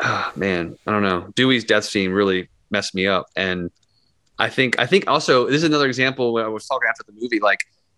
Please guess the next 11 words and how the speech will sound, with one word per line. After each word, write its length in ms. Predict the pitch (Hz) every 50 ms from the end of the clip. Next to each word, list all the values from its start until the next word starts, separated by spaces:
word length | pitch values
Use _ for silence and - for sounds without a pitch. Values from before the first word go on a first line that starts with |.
| _ _ _ _ -
another, 500 | 123 135 139 135 143 131 127 123 110 -
uh, 380 | 113 113 110 107 104 95 98
creative 400 | 101 - - 143 131 127 127 117
way 180 | 110 113 113 117
that 120 | 113 113 110
they, 100 | 117 107
like, 320 | 107 104 98 101 - - - _ _ _ _ _ _ _ _ _ _ _ _
mislead 800 | - 120 135 139 139 - - 117 117 120 123 127 123 120 113 98
by 160 | 110 107 104
the 80 | 101 95
trailers, 760 | - - 113 101 107 120 135 147 156 156 151 - - -